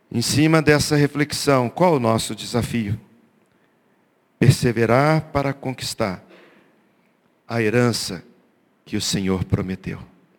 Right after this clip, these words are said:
Perseverar. Há um tempo onde tem que dosar energia, persevera.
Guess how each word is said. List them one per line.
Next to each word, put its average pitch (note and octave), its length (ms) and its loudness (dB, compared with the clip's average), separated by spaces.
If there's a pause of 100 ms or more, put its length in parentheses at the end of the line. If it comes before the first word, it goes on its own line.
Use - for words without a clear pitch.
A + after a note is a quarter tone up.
(1600)
Perseverar. A2+ 1200 -4 (2750)
Há G2 100 -2
um A#2 140 -4
tempo C#3+ 420 0
onde C3+ 560 -2
tem C3+ 220 -2
que C#3 100 -8
dosar B2+ 420 -2
energia, A#2+ 680 -2 (2000)
persevera. A2+ 720 -2